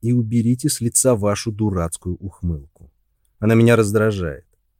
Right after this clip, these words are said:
Я уже говорил вам, что помню каждое слово, которое было произнесено вами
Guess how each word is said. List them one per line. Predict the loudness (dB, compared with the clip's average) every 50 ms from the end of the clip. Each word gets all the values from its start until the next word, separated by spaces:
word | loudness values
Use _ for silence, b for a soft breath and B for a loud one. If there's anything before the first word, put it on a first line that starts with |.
| _ _ _ _ _ _ _ _ _ _ 2
Я | 4 6
уже | 6 6 4
говорил | 4 6 6 6 6 4 4 2 2 0
вам, | 0 0 -2 -2 0 -2 -4 -6
что | -10 -8 -8 -8 -8
помню | -4 _ 4 6 6 8 6 4 2
каждое | 0 -2 -2 0 0 0 0 -2 -2 -6 -10 -12 -12
слово, | -12 -14 -14 -10 -8 -8 -8 -8 -8 -14 -16 _
которое | -10 -10 -4 -2 -2 0 0 -2
было | 0 0 0 0 0
произнесено | -2 -4 -4 -4 0 0 -2 -2 -2 -2 -2 -2 -2
вами | -2 0 2 2 2 2 0